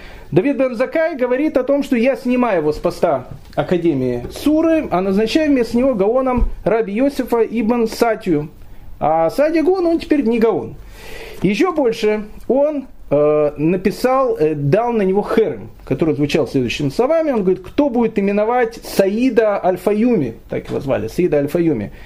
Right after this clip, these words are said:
губителя Израиля, его прежним именем, именем Гаон, и будет входить в, в его жильё и так дальше,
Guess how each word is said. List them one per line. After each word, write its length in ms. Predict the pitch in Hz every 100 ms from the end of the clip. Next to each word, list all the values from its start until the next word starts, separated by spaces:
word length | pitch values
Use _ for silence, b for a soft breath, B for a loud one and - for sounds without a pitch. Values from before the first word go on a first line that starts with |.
| B B B B
губителя 720 | 139 196 190 285 285 247 247
Израиля, 600 | 196 226 220 143 110 98 - -
его 280 | 151 233
прежним 480 | 247 247 247 175 190
именем, 480 | 190 226 156 123 123
именем 460 | 139 190 180 131 120
Гаон, 460 | 147 233 339 359 - B B B B B B B B -
и 100 | 202
будет 280 | 226 277 -
входить 360 | 214 220 214
в, 220 | 185 196
в 140 | 180 165
его 260 | 208 214
жильё 400 | 165 196 202 196
и 120 | 147 143
так 260 | 185 208
дальше, 440 | 359 370 - 311